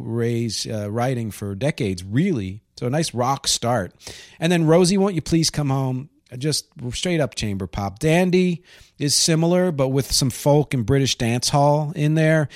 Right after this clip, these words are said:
Session Man's another good one. Rainy Day in June is very psychedelic and Doorsy, and they were said to have influenced the Doors sound,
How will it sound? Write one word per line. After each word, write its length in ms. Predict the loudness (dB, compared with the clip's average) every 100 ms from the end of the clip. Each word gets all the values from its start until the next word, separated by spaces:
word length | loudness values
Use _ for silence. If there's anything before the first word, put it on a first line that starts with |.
| -16 -10
Session 360 | -2 0 2 0
Man's 200 | 0 -2
another 260 | 0 0 2
good 140 | 4
one. 160 | 4 4
Rainy 260 | 4 2
Day 200 | 2 2
in 100 | 2
June 300 | 0 2 2
is 140 | 0 0
very 320 | 0 2 0
psychedelic 640 | 0 -2 -4 -4 -4 -4
and 140 | -6
Doorsy, 380 | -4 -4 -4 -2
and 80 | -2
they 80 | -2
were 120 | -2
said 220 | -2 -2
to 100 | 0
have 120 | 0
influenced 500 | 0 -6 -8 -6 -6
the 80 | -8
Doors 280 | -8 -8 -6
sound, 480 | -4 -4 -6 -12